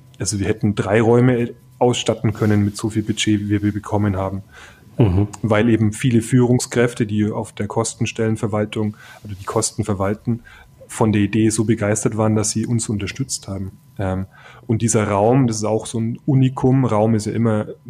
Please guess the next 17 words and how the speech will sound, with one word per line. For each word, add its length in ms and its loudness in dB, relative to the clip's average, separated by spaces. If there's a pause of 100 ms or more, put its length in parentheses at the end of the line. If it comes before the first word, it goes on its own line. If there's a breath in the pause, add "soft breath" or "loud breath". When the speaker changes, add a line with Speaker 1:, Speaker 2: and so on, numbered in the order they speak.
(920)
Speaker 1:
wertvoll 920 2
und 240 -2
ein 80 -4
Prestige. 640 -4
Und 200 -2 (360 loud breath)
wir 300 -2
haben 140 2
einen 180 4
Raum 300 2
im 100 4
neuesten 420 0
Gebäude 460 0
im 120 0
vierten 340 -4
Stock 320 -4
ganz 280 -2
oben 340 2